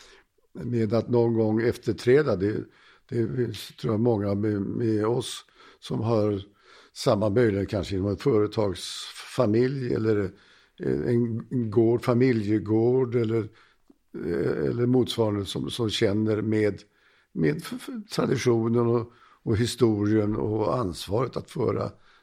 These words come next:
något vidare. Och jag tror det ligger extremt mycket in, hos människan. De vill ju oftast, de flesta vill ändå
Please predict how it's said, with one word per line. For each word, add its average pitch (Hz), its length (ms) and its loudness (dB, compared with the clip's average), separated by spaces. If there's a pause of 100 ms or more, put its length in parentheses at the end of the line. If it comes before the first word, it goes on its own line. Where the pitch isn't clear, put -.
något 127 480 2 (380)
vidare. 123 640 0
Och 110 140 -2
jag 110 120 -2
tror 160 280 -2
det 123 160 -2
ligger 127 360 -2 (800)
extremt 160 420 0
mycket 135 260 0
in, 127 360 -4
hos 120 340 -6
människan. 117 340 0
De 107 100 -2
vill 117 140 0
ju 117 100 4
oftast, - 460 -6 (120)
de 131 140 -2
flesta 143 360 -2
vill 120 160 -2
ändå 107 180 -2